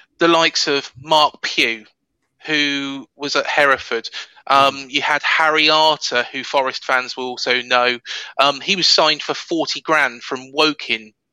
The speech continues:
Speaker 1: Um, Steve Cook wasn't favoured by Brooks. Uh, sorry, by Groves. Um, he come in,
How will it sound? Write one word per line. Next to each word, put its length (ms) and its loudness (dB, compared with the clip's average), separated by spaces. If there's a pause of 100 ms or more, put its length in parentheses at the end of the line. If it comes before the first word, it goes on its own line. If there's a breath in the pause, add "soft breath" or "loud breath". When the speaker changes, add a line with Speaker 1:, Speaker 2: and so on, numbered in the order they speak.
(400 soft breath)
Speaker 1:
Um, 300 2
Steve 480 2
Cook 440 0 (280 loud breath)
wasn't 340 -2
favoured 540 2
by 220 2
Brooks. 720 -8 (340 soft breath)
Uh, 320 4
sorry, 420 0
by 220 4
Groves. 600 0 (340 loud breath)
Um, 420 2 (100)
he 320 -2
come 320 -2
in, 320 -4